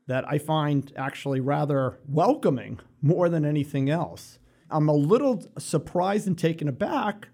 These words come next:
that there are people out there who are, are talking about the stigma, because I've never w-, run into that in any of the community meetings that I've gone to.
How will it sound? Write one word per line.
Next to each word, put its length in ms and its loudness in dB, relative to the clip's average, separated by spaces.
that 240 -2
there 160 2
are 140 2
people 400 -4
out 240 0
there 240 2
who 160 0
are, 280 2
are 220 -8
talking 460 -2
about 360 -6
the 80 -4
stigma, 520 -4
because 360 -4
I've 160 -2
never 300 2
w-, 260 -2
run 240 2
into 300 0
that 360 0
in 140 2
any 200 2
of 60 -4
the 80 0
community 420 0
meetings 380 0
that 120 0
I've 160 -2
gone 340 0
to. 520 -2